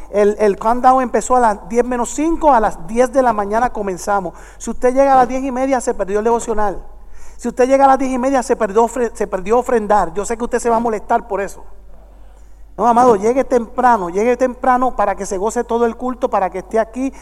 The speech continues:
para que escuche palabra del Señor. Vamos a tratar de cumplir siempre con una hora. Me tomé un, un tiempo hoy porque quiero explicar esto. Eh, lo de las sillas que están enumeradas,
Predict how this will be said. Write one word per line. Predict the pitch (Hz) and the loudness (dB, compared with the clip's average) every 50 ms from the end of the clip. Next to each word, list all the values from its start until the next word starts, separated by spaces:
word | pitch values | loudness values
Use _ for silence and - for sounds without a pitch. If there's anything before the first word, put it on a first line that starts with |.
| - - - - | -18 -16 -8 -2
para | - 202 202 | 0 0 0
que | - 214 | 0 -2
escuche | 185 - - 233 226 - 254 | -6 -6 -8 -8 -2 -2 -2
palabra | 254 - 196 196 208 220 226 233 | 0 0 0 2 2 4 4 2
del | 233 | 2
Señor. | 226 - 254 247 254 269 294 302 - - - - - - - | 0 -4 -8 -6 -2 -2 -2 -4 -4 -10 -20 -20 -20 -18 -8
Vamos | 175 190 208 220 269 254 - | -2 -2 0 0 0 -2 -2
a | 247 226 | -4 -2
tratar | 220 220 196 - 220 220 220 | -2 -2 -2 0 0 0 0
de | 240 233 | 0 -2
cumplir | - 226 202 - 233 220 | -4 -4 -8 -8 -10 -10
siempre | - - 247 254 - 254 240 | -6 -4 -4 -2 0 -2 -4
con | 233 - 208 196 202 | -2 -2 -4 -4 -2
una | 220 220 214 196 | -2 0 0 0
hora. | 190 185 180 175 | 2 0 0 -2
Me | 180 180 208 214 | -2 -4 -6 -6
tomé | - - 220 214 240 262 | -4 -4 -4 -2 0 0
un, | 285 285 - - - | -2 -2 -4 -6 -8
un | 254 247 233 | -8 -6 -2
tiempo | - 269 262 254 - 247 | -2 -2 -2 -2 -2 0
hoy | 247 254 | 0 0
porque | 247 254 226 - 214 - | 0 -2 -6 -6 -6 -6
quiero | - 220 226 233 | -2 -2 -2 -2
explicar | 226 - 233 214 - 220 208 208 | -2 -4 -8 -4 0 0 0 0
esto. | 190 180 - - 160 139 - - - - - - - - - - - - - - - | 0 -4 -8 -12 -12 -12 -12 -18 -20 -20 -20 -20 -20 -20 -20 -20 -20 -18 -16 -6 2
Eh, | 208 226 233 226 214 202 220 | 4 6 6 6 6 4 4
lo | 226 247 | 6 6
de | 247 247 254 | 6 8 6
las | 247 226 - | 4 4 2
sillas | - - 311 311 294 302 269 | 0 0 0 2 4 4 4
que | - 262 | 2 0
están | 233 - 247 247 | 0 0 0 0
enumeradas, | 262 269 277 277 269 262 262 262 254 240 214 208 196 - - | 0 0 0 2 4 4 6 6 6 6 4 2 0 -6 -12